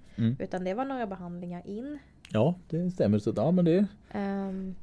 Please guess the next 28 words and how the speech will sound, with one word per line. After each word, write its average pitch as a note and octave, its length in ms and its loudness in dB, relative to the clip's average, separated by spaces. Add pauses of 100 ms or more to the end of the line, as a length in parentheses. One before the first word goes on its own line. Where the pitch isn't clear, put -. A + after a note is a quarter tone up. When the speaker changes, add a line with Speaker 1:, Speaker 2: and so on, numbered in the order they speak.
(420)
Speaker 2:
och G3 520 -4 (2500)
det, G#3 240 -2 (280)
det, G#3 320 0
det A3 140 2
är A3+ 40 4
ändå A#3 180 0
en G3 80 -2
tydlig G3 400 -2
skillnad. G#3 420 0
Och G3+ 100 -4
jag F#3+ 120 -2
har G3 60 -2
ju A3+ 60 -2
inte A#3 120 -8
ändrat F#3+ 420 -6
mitt G3+ 200 -6
liv G#3+ 460 -2
mer F#3 280 -4
än F3+ 100 -6
att F#3 80 -10
jag F3+ 80 -6
bara F3 120 -10
tillfört F#3+ 840 -6
L F#3 220 -8
P A3 80 -8
G. A3+ 220 -4 (360)
Speaker 1:
Ja, A#2 240 2
precis. - 360 -14